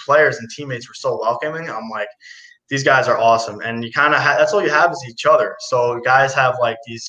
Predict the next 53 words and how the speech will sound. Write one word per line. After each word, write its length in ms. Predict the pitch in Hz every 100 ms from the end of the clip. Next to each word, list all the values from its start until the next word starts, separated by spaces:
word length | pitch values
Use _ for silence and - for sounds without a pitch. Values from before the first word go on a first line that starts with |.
| -
crazy 300 | 151 143 139
personalities 840 | 139 139 131 113 113 127 139 143 135 - - -
and 80 | 135
you 40 | 147
just 120 | -
have 200 | 180 -
fun 140 | 151
all 160 | 151 104
day. 180 | 104 101
You 60 | 113
gotta 240 | 127 127
learn 180 | 127 123
to 80 | 123
have 220 | 123 123 123
fun 240 | 135 120
because 260 | 117 113 110
maybe 160 | 120 120
the 80 | 120
facilities 680 | 120 - 123 123 123 117
are 200 | 113 110 - - - _ _ _ 117
not, 360 | 123 127 - -
you 60 |
know, 100 | 120
the 80 | 113
big 200 | 101 127
league 120 | 131 127
spring 200 | 131 127
training 300 | 127 127 131
facilities 460 | 139 156 151 156
anymore, 460 | 156 160 165 165 151
but 120 | 120
at 120 | 117
the 60 | -
end 80 | 127
of 60 | 120
the 60 |
day, 160 | 127 135
you're 100 | 113
there 140 | 120
to 80 | 117
play 180 | 131 117
baseball 520 | 110 113 - 143 117 113
and 180 | 113 110
you're 80 | 107
having 280 | 117 123 113 -
fun 140 | 117
with 80 | 113 -
guys 220 | 107 104 -
who 80 | 117 110
make 200 | 113 113
it 120 | 110 -
really 300 | 113 110 107
fun. 240 | 107 107